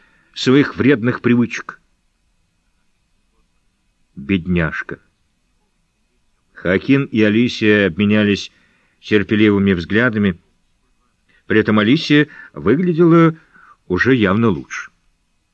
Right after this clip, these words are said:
"Так что с тобой происходит?" — спросила Мариса, доставая из пластикового пакета какие-то бутылочки. "Ну и видок у тебя был,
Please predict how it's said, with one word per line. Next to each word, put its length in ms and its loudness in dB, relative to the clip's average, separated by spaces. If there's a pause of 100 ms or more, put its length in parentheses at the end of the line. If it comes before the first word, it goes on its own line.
(1300)
"Так 100 -2
что 200 0
с 100 -8
тобой 240 0
происходит?" — 640 -2
спросила 520 0
Мариса, 500 2 (320)
доставая 720 2 (240)
из 200 -4
пластикового 640 2
пакета 560 2
какие-то 460 0
бутылочки. 600 -6 (1700)
"Ну 300 2 (120)
и 120 2
видок 560 2
у 60 4
тебя 280 2
был, 320 2